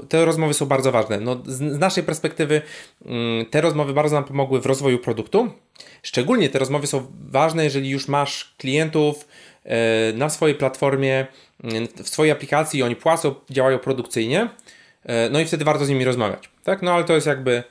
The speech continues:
już kolejny, kolejny etap, e, podtrzymywania,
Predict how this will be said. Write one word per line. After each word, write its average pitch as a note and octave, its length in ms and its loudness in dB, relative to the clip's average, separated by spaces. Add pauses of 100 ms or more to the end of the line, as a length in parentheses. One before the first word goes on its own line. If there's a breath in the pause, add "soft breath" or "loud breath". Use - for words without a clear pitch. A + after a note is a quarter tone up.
już - 300 -8
kolejny, A#2 460 -2 (140)
kolejny A2 360 -8
etap, F#3+ 300 -2 (540 loud breath)
e, G2 320 -8 (140)
podtrzymywania, A#2+ 1000 0